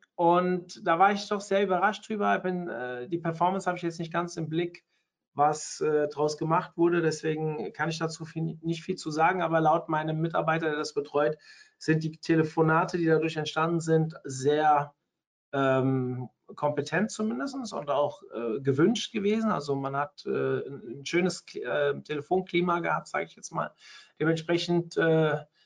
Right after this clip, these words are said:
werden wir das definitiv auch mal für die Seminare ausprobieren und tatsächlich auch für das ein oder andere E-Book demnächst.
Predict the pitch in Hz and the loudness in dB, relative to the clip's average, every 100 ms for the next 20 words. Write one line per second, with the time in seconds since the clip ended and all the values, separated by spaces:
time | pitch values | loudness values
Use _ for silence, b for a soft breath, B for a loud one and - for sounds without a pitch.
0 | _ _ - 135 160 165 175 196 190 175 | _ _ -8 0 2 4 4 4 4 2
1 | 180 190 190 175 170 170 165 175 156 165 | 4 2 2 2 2 2 2 0 2 4
2 | 165 165 180 175 196 - 190 175 196 202 | 4 4 4 2 0 2 0 4 4 4
3 | 202 190 220 320 - 208 202 202 196 - | 4 4 4 4 -2 -4 0 -2 0 0
4 | 180 - 180 - - 190 190 175 170 165 | 0 2 -2 0 0 0 2 2 2 0
5 | 175 214 180 190 165 151 170 - - | 0 2 2 2 -2 -2 -2 -4 -16